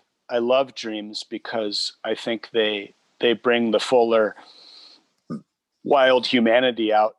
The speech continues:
in us. Um, you know, by revealing, I mean, ev-, everyone has a certain,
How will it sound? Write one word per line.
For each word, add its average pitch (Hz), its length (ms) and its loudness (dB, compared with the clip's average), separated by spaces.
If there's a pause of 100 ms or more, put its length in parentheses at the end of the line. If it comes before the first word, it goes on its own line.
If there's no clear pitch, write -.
(120)
in 110 180 -8
us. - 340 -10 (120)
Um, 107 420 -12 (360)
you 123 100 -4
know, 113 200 2
by 123 720 2 (420)
revealing, 123 800 -4
I 151 80 -2
mean, 139 240 -2 (180)
ev-, 151 220 0 (200)
everyone 160 420 0
has 120 220 -6
a 120 60 -10
certain, 127 520 -10